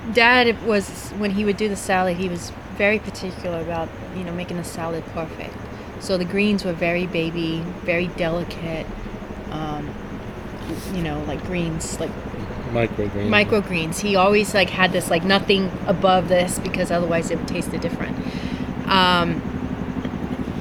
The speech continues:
Speaker 1: so da-, and then, so the, but then you miss, you don't have that much salad and things grow.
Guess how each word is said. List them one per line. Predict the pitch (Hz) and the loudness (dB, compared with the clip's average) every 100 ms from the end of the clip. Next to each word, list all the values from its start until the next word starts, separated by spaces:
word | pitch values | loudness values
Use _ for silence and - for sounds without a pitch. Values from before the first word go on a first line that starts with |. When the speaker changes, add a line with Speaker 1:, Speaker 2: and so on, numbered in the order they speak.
| - | -2
Speaker 1:
so | - 254 | 2 6
da-, | 277 | 6
and | 247 262 262 | 6 8 8
then, | 277 | 8
so | 262 277 | 6 6
the, | 277 | 6
but | 269 262 | 6 6
then | 320 311 | 6 8
you | 277 | 6
miss, | 254 339 381 - - | 6 6 2 -2 -2
you | 233 | 2
don't | 254 240 | 4 4
have | 254 | 2
that | 240 | 4
much | 226 220 | 2 2
salad | 254 240 220 | 4 4 4
and | 202 | 2
things | 226 214 196 | 2 0 0
grow. | 226 240 208 | 2 4 4